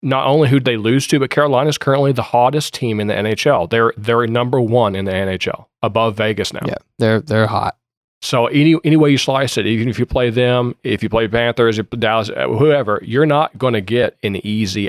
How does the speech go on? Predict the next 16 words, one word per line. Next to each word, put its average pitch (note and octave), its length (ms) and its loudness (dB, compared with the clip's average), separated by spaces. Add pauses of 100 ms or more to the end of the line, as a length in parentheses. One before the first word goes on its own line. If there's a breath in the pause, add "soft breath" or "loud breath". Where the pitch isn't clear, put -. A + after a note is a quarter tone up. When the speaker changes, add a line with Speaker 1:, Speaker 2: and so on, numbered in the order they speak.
Speaker 1:
out G2+ 360 -2 (120)
based G#2+ 320 -2
on G2+ 280 2
if G2+ 100 -4
you A2 80 2
get G#2+ 180 -2
a G2 80 0
different G2+ 300 -2
opponent F#2+ 300 -2
in E2+ 60 -8
the E2+ 60 -8
first - 220 -4
round F2 180 -2
for G2 60 -6
the F#2 80 -4
Predators. - 400 -4